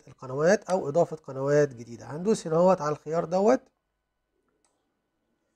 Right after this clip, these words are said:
وزي ما انت شايف هنا على اليسار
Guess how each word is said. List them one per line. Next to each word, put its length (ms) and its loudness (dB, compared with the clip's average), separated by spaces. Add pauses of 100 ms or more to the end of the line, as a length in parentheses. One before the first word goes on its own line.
(2250)
وزي 340 4
ما 60 6
انت 140 -4
شايف 280 -4
هنا 160 0
على 140 0
اليسار 500 2